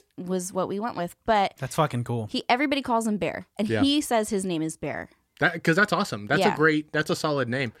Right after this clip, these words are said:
Speaker 3: I know when my nephew was born, they had a really long conversation of what, what to name him. And Ashley, Ashley was, my, my sister-in-law was the one who was like, "Well, um, I, we should name him Matthew after my brother." Uh, and my brother was like, you know, very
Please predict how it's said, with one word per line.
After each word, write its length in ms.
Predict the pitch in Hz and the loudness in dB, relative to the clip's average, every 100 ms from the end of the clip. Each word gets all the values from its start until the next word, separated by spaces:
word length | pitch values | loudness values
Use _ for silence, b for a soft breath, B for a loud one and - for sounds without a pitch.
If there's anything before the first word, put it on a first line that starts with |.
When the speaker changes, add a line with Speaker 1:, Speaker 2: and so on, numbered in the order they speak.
| 156 147 B | -14 -14 B
Speaker 3:
I 100 | 143 | 2
know 140 | 170 185 | 4 6
when 140 | 175 | 4
my 120 | 160 | 4
nephew 280 | 143 160 185 | 4 4 4
was 100 | 156 | 2
born, 260 | 131 131 127 | 4 4 4
they 180 | 135 | 4
had 180 | 139 147 | 4 4
a 60 | 131 | 4
really 260 | 120 131 131 | 2 4 4
long 480 | 123 123 120 117 113 _ _ | 2 2 0 -2 -4 _ _
conversation 460 | - 113 117 120 117 | -4 0 2 2 0
of 80 | |
what, 160 | 107 113 | 0 0
what 180 | 120 117 | 0 0
to 100 | 113 | -2
name 200 | 110 113 | 0 2
him. 180 | 110 104 - b b | 0 -2 -8 b b
And 120 | 120 120 | -2 2
Ashley, 380 | 120 120 120 - _ | 2 2 0 -2 _
Ashley 360 | 135 160 - 110 | 4 4 2 -2
was, 320 | 101 104 - | 0 0 -2
my, 140 | 113 | -4
my 120 | 110 107 | -2 0
sister-in-law 380 | 156 143 117 101 | 0 0 -2 -2
was 120 | 104 | 0
the 60 | |
one 140 | 107 107 | 0 0
who 80 | 104 | -2
was 140 | 98 | -2
like, 160 | 101 95 | -6 -6
"Well, 220 | 107 101 _ B B B | -6 -6 _ B B B
um, 440 | - 107 101 87 90 | -2 0 0 -2 -4
I, 80 | 110 | -2
we 200 | 117 120 | 0 0
should 160 | 117 117 | 2 0
name 160 | 101 | 0
him 180 | 92 90 | -4 -8
Matthew 580 | - 107 131 160 92 92 113 - | -8 -4 -4 -4 -6 -10 -12 -10
after 240 | 104 - | -10 -6
my 140 | 98 87 | -6 -4
brother." 340 | 110 135 110 - b b b b | -4 -4 -8 -12 b b b b
Uh, 200 | 107 104 | -2 0
and 80 | 101 | 0
my 60 | 107 | -2
brother 240 | 101 110 | 0 2
was 140 | 107 101 | 2 0
like, 220 | 95 90 _ _ | -4 -6 _ _
you 120 | 117 | -4
know, 100 | 101 | -4
very 400 | 85 107 101 98 | -2 0 2 0